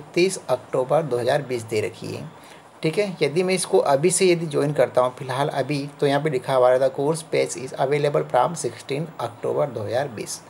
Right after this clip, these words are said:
ठीक है। मतलब आज इस course को हम ज्वाइन नहीं कर सकते, ठीक है।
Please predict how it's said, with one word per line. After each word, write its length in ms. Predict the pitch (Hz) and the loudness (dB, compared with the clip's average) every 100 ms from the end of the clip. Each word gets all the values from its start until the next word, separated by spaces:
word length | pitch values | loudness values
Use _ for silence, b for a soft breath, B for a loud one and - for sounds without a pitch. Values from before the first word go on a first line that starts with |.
| B B B B - | B B B B -4
ठीक 180 | 139 | 0
है। 60 | 190 | 0
मतलब 380 | 165 147 156 160 - | 0 2 2 2 0
आज 260 | 165 175 | 0 0
इस 100 | 170 - | -4 -4
course 320 | 147 135 143 | -2 -4 -2
को 120 | 156 | -4
हम 260 | 147 156 135 | -2 -4 4
ज्वाइन 320 | 123 131 139 | 4 4 2
नहीं 200 | 120 123 | 0 -2
कर 180 | 120 123 | -2 -6
सकते, 440 | - - - - - - - B B B - - - - 151 | -8 -16 -16 -16 -16 -18 -20 B B B -20 -20 -20 -18 -4
ठीक 160 | 156 | -2
है। 120 | 208 | -2